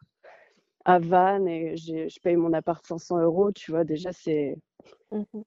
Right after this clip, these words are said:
Speaker 1: c'est un peu, entre guillemets, la, c'est, c'est plus cher, en fait, de rester dans ton pays, entre guillemets, et de vivre plutôt que de voyager. »
Speaker 2: Et donc,
Speaker 1: Ça dé-
Speaker 2: euh,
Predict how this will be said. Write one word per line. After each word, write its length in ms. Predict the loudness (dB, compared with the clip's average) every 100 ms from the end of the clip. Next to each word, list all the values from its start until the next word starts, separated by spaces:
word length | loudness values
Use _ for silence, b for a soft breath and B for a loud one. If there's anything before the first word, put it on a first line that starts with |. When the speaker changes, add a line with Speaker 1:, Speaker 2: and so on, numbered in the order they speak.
| _
Speaker 1:
c'est 760 | -20 -20 -20 -20 -14 2 4
un 160 | 6 2
peu, 240 | 2 2
entre 280 | 2 -4 -2
guillemets, 420 | 0 4 6 6
la, 400 | 6 4 2 -2 -6 -10
c'est, 240 | -2 0 0 _
c'est 180 | 0 0
plus 160 | 2 0
cher, 200 | 4 4
en 80 | 2
fait, 160 | 0 0
de 120 | 2
rester 360 | 0 -2 -2 -2
dans 140 | -2
ton 160 | -6 -8
pays, 360 | 2 4 4
entre 260 | 2 -4 -8
guillemets, 480 | -4 -2 0 0 -2 _ -2
et 100 | 2
de 100 | 2
vivre 500 | 0 4 4 2 -6
plutôt 340 | -10 -14 -12
que 200 | -2 -2
de 100 | 0
voyager. » 520 | 4 6 8 6 2 -6 _ _ _ _ _ _ _ _ _ _ _ _
Speaker 2:
Et 60 | -8
donc, 340 | -8 -8 -6
Speaker 1:
Ça 160 | 4 6
dé- 180 | 6 4
Speaker 2:
euh, 140 | -2